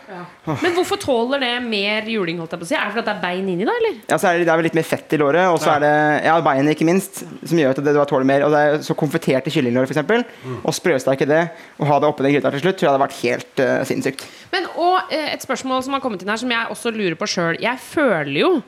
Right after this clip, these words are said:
Speaker 1: at det er bedre å bruke jerngryte, men jeg vet ikke. Og her står det, er det bedre å bruke jerngryte, eller den typen, eh, gryte du bruker når man skal steke kyllingfilet? Det vi har brukt er jo en jerngryte.
Speaker 2: Eh, sånn generelt så er det stekepanne jeg foretrekker, men jeg har blitt så glad i den sånn, eh, gryte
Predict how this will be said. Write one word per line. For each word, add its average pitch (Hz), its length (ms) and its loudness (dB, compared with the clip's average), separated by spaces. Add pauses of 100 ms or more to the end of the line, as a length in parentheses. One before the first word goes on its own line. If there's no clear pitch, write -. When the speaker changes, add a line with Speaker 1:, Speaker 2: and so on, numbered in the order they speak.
(180)
Speaker 1:
at 208 180 -2
det 226 100 0
er 214 120 -6
bedre 156 400 -2
å 185 80 -2
bruke 165 240 -6
jerngryte, 143 460 -6
men 170 100 -4
jeg 170 240 -2
vet 160 280 -4
ikke. 127 340 -6
Og 165 60 -4
her 208 120 0
står 147 220 -2
det, 123 100 -4
er 190 160 2
det 262 100 -4
bedre 202 300 0
å - 20 -6
bruke 202 220 -2
jerngryte, 165 640 -2
eller 233 240 0
den 220 400 -4
typen, 190 720 -2
eh, 170 640 0
gryte 185 260 -6
du 185 160 0
bruker 196 460 -2
når 170 180 -4
man 175 140 -4
skal 220 160 -8
steke 190 320 -6
kyllingfilet? 220 520 -2
Det 202 140 0
vi 208 100 0
har 202 60 0
brukt 233 220 -6
er 180 80 0
jo 185 60 -2
en 180 100 -4
jerngryte. 160 420 -2 (500)
Speaker 2:
Eh, 175 260 2
sånn 185 160 0
generelt 175 400 2
så 185 80 0 (100)
er 165 200 4
det 165 40 -2
stekepanne 131 440 2
jeg 135 160 4
foretrekker, 139 420 2
men 160 160 2
jeg 170 60 4
har 185 120 2
blitt 160 220 -2
så - 120 2
glad 139 340 4
i 190 40 2
den 175 320 2
sånn, 165 320 2
eh, 156 380 2
gryte 156 160 2